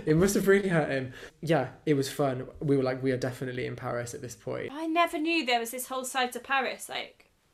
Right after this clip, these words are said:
Speaker 2: honestly, mind blown.
Speaker 1: Yeah, it's kinky. It's crazy.
Speaker 2: It is.
Speaker 1: So we were at this bar, and then we went to another bar, and then we went back to one of his friends' apartments, because at this point,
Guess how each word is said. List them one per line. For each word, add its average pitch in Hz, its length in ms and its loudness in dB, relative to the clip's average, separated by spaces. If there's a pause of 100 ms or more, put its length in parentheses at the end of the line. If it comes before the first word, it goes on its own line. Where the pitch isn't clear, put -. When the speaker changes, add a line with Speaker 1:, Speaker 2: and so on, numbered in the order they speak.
Speaker 2:
honestly, 247 680 -2 (320)
mind 233 320 0
blown. 214 380 0
Speaker 1:
Yeah, 170 720 -2 (320)
it's 156 160 -4
kinky. 170 840 0 (160)
It's 160 180 -4
crazy. 170 600 4
Speaker 2:
It 208 280 4
is. 196 160 -4
Speaker 1:
So 196 180 4
we 170 100 6
were 165 100 8
at 170 80 4
this 170 160 -2
bar, 131 280 0
and 135 100 0
then 135 80 2
we 156 80 4
went 156 160 2
to 156 100 -2
another 156 220 4
bar, 123 380 -2 (400)
and 143 180 2
then 147 380 0 (840)
we 151 80 0
went 147 240 0
back - 440 0
to - 140 -2
one 156 140 4
of 151 100 0
his 143 200 -4
friends' 151 640 0 (260)
apartments, 131 560 -2
because 131 300 -4
at 135 160 -6
this 156 220 -4
point, 120 460 -8